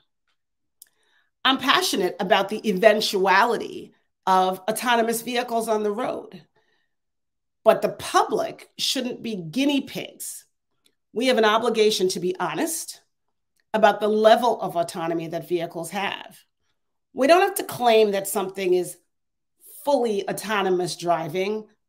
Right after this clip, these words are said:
when it's only at level two. Level two is still helpful enough to prevent crashes and save lives. There are other areas of labor that we need to be careful about, where we're not making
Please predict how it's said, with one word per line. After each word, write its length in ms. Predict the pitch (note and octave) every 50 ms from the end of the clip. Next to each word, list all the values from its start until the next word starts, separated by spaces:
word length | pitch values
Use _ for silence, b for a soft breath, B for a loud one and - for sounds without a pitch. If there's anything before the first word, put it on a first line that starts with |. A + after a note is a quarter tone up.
| _
when 240 | _ - F#3+ G3+ G3
it's 160 | F#3+ F#3 F#3+
only 340 | G#3+ F#3 F#3 F#3 F#3 F#3 F3+
at 140 | F3+ F3+ -
level 320 | F3 E3+ E3 D#3 E3 E3
two. 460 | D#3 - - F3+ F3 G#3 A#3+ D4 D4+ - _ _ _ _ _ _ _ _ _ _ _ _ _ _ _
Level 360 | A#3 B3+ C4+ C#4 C#4 C4+ C#4+
two 300 | C#4+ - - D#4+ D#4 C#4+
is 100 | B3 A#3
still 240 | - - - G#3+ G3+
helpful 540 | F#3+ - - C#4+ D4 - - - C4 B3+ B3
enough 420 | G#3+ G3 F3+ F3+ E3+ - - _ _ _ _ _ _ _ _
to 100 | - D#3+
prevent 440 | - G3+ F3+ D#3 G#3 G#3 A#3+ A#3 -
crashes 640 | - - A3 F#3+ F3 F3 F3 - F#3 F3 E3+ E3 - _
and 160 | - F3+ E3+ E3+
save 460 | - - F3+ D#3 D3+ D#3 D#3 D3+ - _
lives. 760 | - F3 E3+ E3 D3 B2+ - - - _ - - - - - _ _ _ _ _ _ _ _ _ _ _ _ _ _ _ _ _ _ _ _ _ _
There 100 | A3+ -
are 100 | A#3 A#3+
other 220 | A#3+ A#3+ D4+ C#4+
areas 480 | - A3+ - D#4 A3 G#3+ G#3 G3+ - -
of 180 | - - E3
labor 380 | E3 E3+ F#3 F#3+ G3 F#3+ F#3+ F#3+
that 200 | F3 F3+ - -
we 80 | F3 F3
need 240 | F3 G3 G#3 G3+
to 100 | - -
be 100 | - G#3+
careful 400 | - - - B3+ B3 B3 - G3
about, 320 | - - - - - - - _ _ _ _ _ _ _ _ _ _ _ _ _ _ _ _
where 140 | - A3 A#3
we're 100 | A3+ A#3
not 360 | A#3 A#3 A#3+ E4+ D#4 D4 -
making 580 | C#4 C#4 C4+ C4+ - A#3 A#3 A3 G#3+ F#3+ F3+